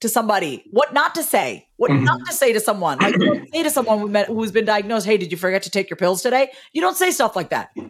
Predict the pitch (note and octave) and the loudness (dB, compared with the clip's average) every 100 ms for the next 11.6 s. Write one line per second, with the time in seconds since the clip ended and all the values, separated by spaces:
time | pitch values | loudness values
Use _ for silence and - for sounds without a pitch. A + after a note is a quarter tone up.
0 | - C5 - D4+ F#4+ G#4 F#4+ F4+ D#4+ E4 | -4 0 0 2 0 0 -2 0 0 -2
1 | D#4+ D4 G#3 A#3 B3+ F#3+ F#3 C4 - - | -4 -4 0 0 0 0 2 2 -2 -16
2 | - _ _ _ _ _ - G#3 G#3+ B3 | -20 _ _ _ _ _ -2 0 0 -2
3 | F3 A3+ G3 A#3+ F3+ - - G3+ - G#3 | 0 -2 0 -2 -2 -8 -8 -6 0 2
4 | G#3 G3 A#3 A#3 F3+ A#3+ A3+ G3+ A3 - | 2 0 0 0 2 2 4 2 0 -2
5 | G3 G3 G3+ G#3 G#3+ G#3+ G#3+ G3 F3+ G3 | -2 -2 -4 -2 -2 -2 -4 -2 -2 -4
6 | F#3+ F#3 F#3 F3+ A#3 - F3+ - - G#3 | -2 -2 -2 -2 -4 -2 -6 -8 0 0
7 | G#3+ A3+ - A3+ G#3+ G3 G#3 B3+ F#3 F3+ | 0 -6 -2 0 0 0 2 4 2 -2
8 | - F#3+ G3+ F#3+ F#3+ G3+ G#3+ G#3+ _ _ | -2 2 2 2 2 2 0 -6 _ _
9 | - A3 A3 D4 - - - - - D3 | -2 -2 0 0 -2 -6 -8 -12 -16 -2
10 | A3 A#3 B3 B3 B3 - G3 F#3+ G#3 A#3+ | 2 2 2 0 -2 0 4 4 2 -2
11 | - _ B3 D#4 F3+ - | -8 _ -2 0 -2 -4